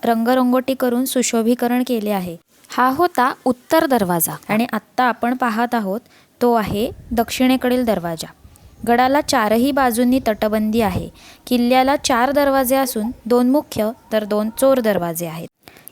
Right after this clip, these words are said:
किल्ल्याचे एकूण सोळा बुरुज अजूनही सुस्थितीमध्ये असून आपण थेट गाडी घेऊन संपूर्ण तटबंदी पाहू शकतो. चारही बाजूंना बांधलेली ही तटबंदी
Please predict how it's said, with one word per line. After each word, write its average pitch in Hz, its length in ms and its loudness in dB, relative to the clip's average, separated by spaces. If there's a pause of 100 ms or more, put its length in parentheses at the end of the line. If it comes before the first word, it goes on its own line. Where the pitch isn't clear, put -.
किल्ल्याचे 254 520 2
एकूण 269 400 2
सोळा 240 420 4
बुरुज 240 500 2
अजूनही 240 480 4
सुस्थितीमध्ये 240 920 2
असून 220 360 0 (380)
आपण 240 360 0
थेट 262 220 2
गाडी 240 340 2
घेऊन 240 380 4
संपूर्ण 254 580 2 (100)
तटबंदी 226 480 2
पाहू 202 320 -2
शकतो. - 480 -6
चारही 233 460 2
बाजूंना 254 480 2
बांधलेली 233 640 2
ही 262 120 -2 (100)
तटबंदी 214 560 0